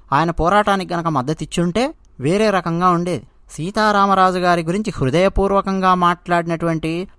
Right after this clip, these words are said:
గొప్ప నాయకుడు ఎవరు అనంటే సుభాష్ చంద్రబోస్ గారు. ఆయన ఏమన్నారంటే, "అల్లూరి సీతారామరాజు గారు భారత జాతీయ ఉద్యమానికి చేసిన సేవను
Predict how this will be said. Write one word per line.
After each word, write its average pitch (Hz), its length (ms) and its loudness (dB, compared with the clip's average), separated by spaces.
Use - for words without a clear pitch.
గొప్ప 143 380 0
నాయకుడు 165 580 2
ఎవరు 156 280 2
అనంటే 156 520 -2
సుభాష్ 156 380 2
చంద్రబోస్ 180 420 0
గారు. 160 200 -2
ఆయన 160 240 2
ఏమన్నారంటే, 185 640 -2
"అల్లూరి 175 320 2
సీతారామరాజు 180 760 4
గారు 190 220 2
భారత 165 460 2
జాతీయ 160 520 0
ఉద్యమానికి 165 720 0
చేసిన 143 260 -4
సేవను 170 760 -2